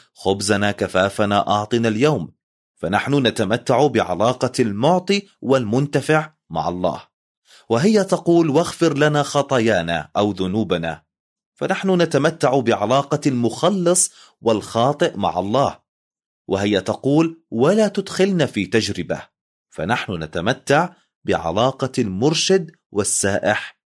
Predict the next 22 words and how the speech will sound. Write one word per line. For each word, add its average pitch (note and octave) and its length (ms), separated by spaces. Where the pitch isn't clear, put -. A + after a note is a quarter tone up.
مع F2+ 200
الله. D#2+ 320
فيمكننا B2+ 840
أن G#2 140
ندرس A#2+ 340
هذه F#2 360
الصلاة F#2+ 520
بهذه D3 480
الطريقة A#2+ 520
وحسب، F2 480
أي G#2 320
كيف F#3 400
أنها F2 760
تظهر D#3+ 580
علاقتنا E3 1000
بالله. E2+ 420
فاسمحوا D3 440
لي C3 240
أن F#2 200
أنظر G2+ 460
إليها F2+ 640
بطريقة F3 480